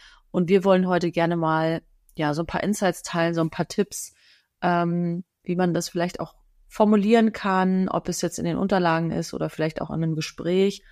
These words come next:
Und, ähm, ja, geben da heute einfach mal direkt fürs neue Jahr, falls ihr euch vorgenommen habt, euch jetzt nach eurer Pause einen neuen Job zu suchen, einfach mal so ein paar Tipps mit. Finde ich eigentlich ganz gut.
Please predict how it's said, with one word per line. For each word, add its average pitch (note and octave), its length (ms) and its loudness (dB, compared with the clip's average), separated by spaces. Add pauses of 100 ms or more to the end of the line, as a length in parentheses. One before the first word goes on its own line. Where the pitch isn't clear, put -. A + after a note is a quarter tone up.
(400)
Und, E3+ 600 -2
ähm, D#3+ 540 -4 (1040)
ja, E3 180 6
geben G#3+ 240 6
da A3 140 6
heute G#3+ 300 4
einfach F#3+ 340 -2
mal E3+ 240 -2
direkt F3 300 -4
fürs F3+ 180 -6
neue E3+ 220 -2
Jahr, E3 260 2
falls E3 260 -4
ihr F3 120 -2
euch E3 100 -6
vorgenommen E3 480 0
habt, D#3+ 240 -4 (400)
euch F3 200 2
jetzt - 280 2
nach E3 180 0
eurer D#3+ 300 0
Pause D#3+ 400 0
einen D#3+ 100 0
neuen D#3 140 -2
Job - 220 -2
zu - 100 -6
suchen, D#3+ 340 -2
einfach D#3 280 -2
mal D#3 160 0
so D3 80 0
ein C#3+ 40 -4
paar C#3+ 200 -4 (100)
Tipps - 300 -8
mit. - 260 -4 (540)
Finde E3+ 240 0
ich D#3+ 40 0
eigentlich D3+ 220 -2
ganz C#3+ 180 -10
gut. - 220 -20